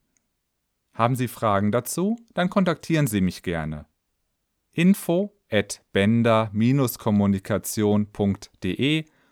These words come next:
oder telefonisch null zwei sieben eins sieben sieben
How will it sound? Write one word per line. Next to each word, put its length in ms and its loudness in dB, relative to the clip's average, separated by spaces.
oder 300 2
telefonisch 880 -2
null 500 2
zwei 640 0
sieben 480 -4
eins 580 -4
sieben 440 0
sieben 480 -2